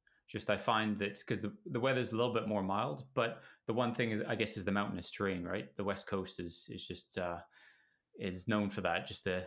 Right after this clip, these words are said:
the high peaks and stuff like that. So the procedures coming in and everything,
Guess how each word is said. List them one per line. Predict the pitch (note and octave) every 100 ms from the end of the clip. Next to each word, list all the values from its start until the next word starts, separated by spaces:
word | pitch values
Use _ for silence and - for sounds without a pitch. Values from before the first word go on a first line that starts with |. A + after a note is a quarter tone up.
| -
the |
high | G2+ G2
peaks | - G2 -
and | F2+
stuff | - F#2
like | F2+ E2+
that. | F2+
So | - G2+
the | F#2+
procedures | - A2 G2+ F#2
coming | G#2 F#2 F#2+
in | F#2+ F#2
and | F2 E2+ - -
everything, | A2+ F2+ F#2 F2